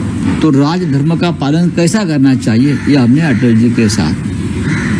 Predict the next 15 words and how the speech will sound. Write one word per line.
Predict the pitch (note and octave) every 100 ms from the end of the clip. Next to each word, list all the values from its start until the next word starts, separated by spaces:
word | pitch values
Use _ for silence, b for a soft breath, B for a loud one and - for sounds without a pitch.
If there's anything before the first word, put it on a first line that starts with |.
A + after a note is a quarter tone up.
| - - F#2+ - B2+
काम | C#3 D#3
किया | D3+ D3+
है, | E3
तो | D#3
हमने | A#2+ D3
ये | C#3
सब | A#2+
कुछ | C3+ C3+
देखा | A#2 A2 A#2+
है। | F2 G#2+ D3 - - - - - - - - - - - -
जब | D#3 D3
तक | G3 F#3+ -
अटल | D3+ - F#3
जी | D3+ C3
थे, | A2+ D3